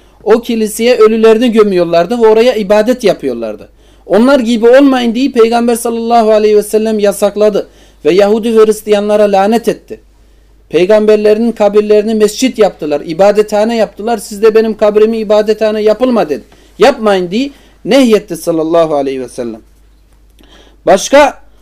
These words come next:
Ramazan'a bir gün veya iki gün önce başlamayı nehyetti. Çünkü kitap ehli bunu yapıyordu diye Peygamber sallallahu aleyhi ve sellem nehyetti. Başka, kişilerde aşırılığa gitmeyi nehyetti.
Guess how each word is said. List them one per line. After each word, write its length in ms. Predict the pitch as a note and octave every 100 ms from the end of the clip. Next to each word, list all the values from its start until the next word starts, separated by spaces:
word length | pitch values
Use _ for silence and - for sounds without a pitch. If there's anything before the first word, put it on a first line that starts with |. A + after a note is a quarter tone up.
| _ -
Ramazan'a 760 | D3 F#3+ A#3 A3+ B3+ B3 C#4 - F3
bir 260 | E3+ B3
gün 300 | A3+ A3+ A#3
veya 180 | G#3 G#3+
iki 260 | A3 - G#3+
gün 140 | A#3+
önce 320 | A#3 A3 G#3+
başlamayı 580 | G3 G3+ A3 G#3+ G#3+ A3+
nehyetti. 540 | A#3+ G#3+ E3 - - - _ _ - -
Çünkü 320 | A3 A3 A#3+
kitap 320 | A3+ A#3+ A#3 A3
ehli 280 | G#3 A3+
bunu 180 | G#3+ A3
yapıyordu 640 | G3+ F3+ - D3+ C#3 B2 - _ _ _ _
diye 140 | E3+ G#3
Peygamber 460 | G#3+ G3+ G#3 G3+
sallallahu 540 | G3 G3 F#3+ F3+ F3+ F3
aleyhi 220 | E3+ E3
ve 40 |
sellem 400 | D#3+ E3+ D#3 E3 - _ _ D#3
nehyetti. 560 | A3 G3+ E3+ - C#3+
Başka, 500 | F#3 G3+ C4 C4+ A#3+ _ _ _ -
kişilerde 600 | G#3+ G#3+ A#3+ B3+ B3 A#3+
aşırılığa 640 | A3+ - B3 B3 C4+ D4
gitmeyi 680 | A#3+ A#3+ A#3+ A#3+ B3+ A#3 A3+
nehyetti. 600 | C#4 A#3+ F#3+ D#3 -